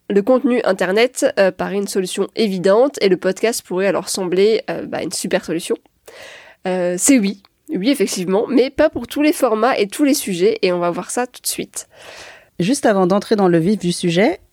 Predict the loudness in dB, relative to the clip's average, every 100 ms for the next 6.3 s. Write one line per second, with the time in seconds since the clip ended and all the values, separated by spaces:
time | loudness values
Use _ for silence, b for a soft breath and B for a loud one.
0 | _ -2 0 0 2 2 4 2 0 -2
1 | 0 0 0 -2 0 0 2 0 0 2
2 | 4 4 2 2 2 0 2 2 0 0
3 | -2 -2 0 -2 -2 -2 0 0 0 -2
4 | 0 -2 -2 -12 B B B B B -4
5 | 0 0 0 0 2 -2 2 2 2 0
6 | -2 2 2